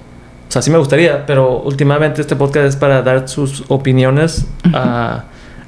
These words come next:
Speaker 1: a otras ideas, a otras perspectivas que ayudan mucho al, al cambio.
Speaker 2: Sí.
Speaker 1: Creo que el cambio últimamente es un, es una... Eh, es algo que in-, es inevitable.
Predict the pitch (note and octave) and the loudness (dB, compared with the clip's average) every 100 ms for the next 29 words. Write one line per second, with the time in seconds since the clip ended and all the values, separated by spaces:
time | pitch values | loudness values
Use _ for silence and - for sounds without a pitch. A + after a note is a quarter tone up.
0 | - - B2+ B2+ D3+ D3+ C#3 C#3+ D3+ D#3 | -10 -2 -2 0 0 2 2 4 2 0
1 | - - C3 C#3 - C#3+ - C3+ C3+ C3+ | -6 -4 0 0 0 -2 -2 -2 0 2
2 | D#3 - - - - - C3 C3 C#3 D3 | 0 -4 -18 -20 -18 -2 0 2 2 2
3 | C#3+ C#3 D3+ - - - - - C3 B2 | -2 0 0 0 -6 -20 -16 -6 -2 -2
4 | A#2+ A#2 A2+ - B2 - B2+ C3+ A#2+ A2+ | -2 -2 -4 -6 -6 -4 -4 -2 -4 -6
5 | - - - - - - D3 C#3+ B2+ C3+ | -10 -20 -20 -20 -14 -4 0 0 2 0
6 | C#3 C3 C3+ C#3 C#3 C#3 - - C3 B2+ | -2 -2 2 2 2 -2 -8 -8 -4 -2
7 | B2+ B2+ B2+ C3 C3 C3+ C3 B2+ B2+ C3+ | 0 0 0 -2 0 -2 -2 -2 0 0
8 | B2+ B2 A#2+ A2+ A#2+ - - - - - | 0 0 -2 -4 -8 -16 -20 -20 -20 -20
9 | - - - - A#2+ A#2 A#2 - - - | -20 -20 -6 -2 0 0 -2 -6 -12 -20
10 | - - - - - - - - C3 C#3 | -20 -20 -20 -20 -20 -20 -14 -6 -2 2
11 | C#3 C#3 C3+ C3 C3+ C#3 C3 C#3+ C3+ B2+ | 2 2 0 0 0 -2 0 2 2 0
12 | A2+ G#2+ | -2 -4